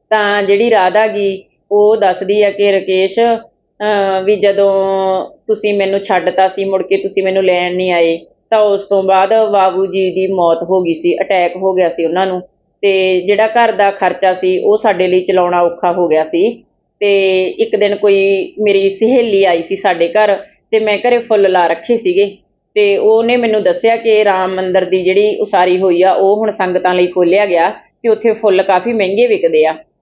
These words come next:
ਵੀ ਇਹ ਫੁੱਲ ਵੇਚ ਕੇ ਤੂੰ ਆਪਣੇ, ਚੱਲ, ਚਾਰ ਪੈਸੇ ਇਕੱਠੇ ਕਰ ਲਾ।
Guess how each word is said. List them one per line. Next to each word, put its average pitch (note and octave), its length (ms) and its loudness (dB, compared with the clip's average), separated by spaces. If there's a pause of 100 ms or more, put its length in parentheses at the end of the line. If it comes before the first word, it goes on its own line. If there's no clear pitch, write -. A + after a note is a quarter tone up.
(140)
ਵੀ G#3+ 100 -2
ਇਹ A3+ 120 4
ਫੁੱਲ A3+ 300 2
ਵੇਚ F#3+ 280 0
ਕੇ F#3+ 240 2
ਤੂੰ F#3+ 280 -4
ਆਪਣੇ, F#3 300 -2
ਚੱਲ, F#3 160 0
ਚਾਰ F#3 260 0
ਪੈਸੇ F3+ 300 -2
ਇਕੱਠੇ F3+ 300 -4
ਕਰ E3 140 0
ਲਾ। D#3 200 0